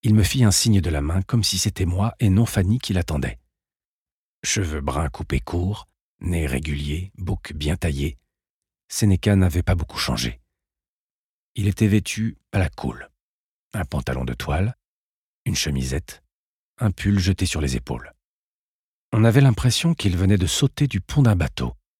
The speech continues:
et il me rappela certaines vieilles pubs pour Sebago ou les affiches électorales de mon adolescence, sur lesquelles des candidats du R P R voulaient se faire passer pour des types sympas et détendus.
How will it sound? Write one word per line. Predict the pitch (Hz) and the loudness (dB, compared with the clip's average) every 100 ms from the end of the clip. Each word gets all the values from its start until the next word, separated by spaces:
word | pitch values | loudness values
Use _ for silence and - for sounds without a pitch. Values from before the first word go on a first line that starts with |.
| _ - | _ -4
et | 98 | -2
il | 87 | 0
me | 85 | 0
rappela | 78 - 113 | -2 2 2
certaines | - 82 78 73 | 2 -2 -2 -2
vieilles | 76 85 | 0 -2
pubs | - 90 - | -4 -8 -6
pour | 73 | -6
Sebago | - 92 78 69 78 - | -2 -2 0 -2 -4 -4
ou | 120 110 | 0 2
les | 95 92 | 2 0
affiches | - - | 0 -2
électorales | 87 - 82 76 87 | -2 -4 -4 -2 -4
de | 78 | -2
mon | 78 | -4
adolescence, | 73 71 65 - 73 - - _ _ _ - | -2 -2 -2 -2 -4 -4 -8 _ _ _ -8
sur | 78 | -4
lesquelles | 73 - 80 | -4 -2 -4
des | 71 67 | -2 -4
candidats | 67 76 76 | -4 -4 -4
du | 69 69 | -4 -2
R | 71 | -4
P | - 71 78 90 | -2 -2 0 -2
R | - _ _ - | -6 _ _ -6
voulaient | 85 92 | -2 0
se | 90 | -2
faire | - - | -6 -6
passer | 76 - 101 | -4 -2 -4
pour | 82 | -2
des | 76 | -4
types | - - - | -4 -6 -4
sympas | - 80 - 69 71 | -2 -2 -4 -4 -4
et | 69 | -4
détendus. | 69 - 60 58 | -4 -4 -8 -8